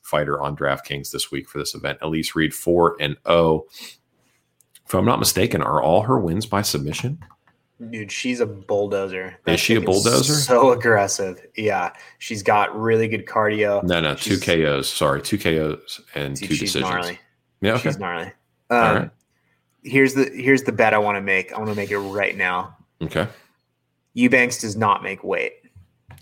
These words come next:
Speaker 1: Whoa.
Speaker 2: Dude, she's, she's, dude, she's, she, she's a tough cut to one thirty-five, dude. She's, she's dropping a flyweight for this fight. Like, there's no way she's going to make that weight.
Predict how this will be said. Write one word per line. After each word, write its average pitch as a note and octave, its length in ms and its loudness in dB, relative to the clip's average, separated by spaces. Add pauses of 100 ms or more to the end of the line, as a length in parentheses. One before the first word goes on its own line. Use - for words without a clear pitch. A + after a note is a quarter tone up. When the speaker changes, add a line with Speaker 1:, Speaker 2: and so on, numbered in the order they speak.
Speaker 1:
Whoa. D#2 1200 4 (380)
Speaker 2:
Dude, A#2 140 -4
she's, A#3 340 -4
she's, A#2 220 -10
dude, A#2 320 -12
she's, A2 240 -12 (380)
she, G#3 440 -4 (120)
she's A3+ 220 -2
a B3 80 6
tough - 360 2
cut D#3 240 4
to C#3+ 80 2
one B2 200 2
thirty-five, A2+ 600 -2
dude. G#2 180 -14
She's, A#2+ 240 -10
she's C3+ 260 -6
dropping B2 440 2
a A2 40 -4
flyweight C3+ 500 4
for G#2 100 -10
this - 160 -12
fight. - 280 0 (720)
Like, A2+ 200 -4 (320)
there's F3 260 4
no D3+ 360 4
way D3+ 300 4
she's A2+ 220 -10
going A#2+ 200 -4
to A2+ 60 -6
make A2 200 -8
that D#2+ 220 -6
weight. F2+ 240 -12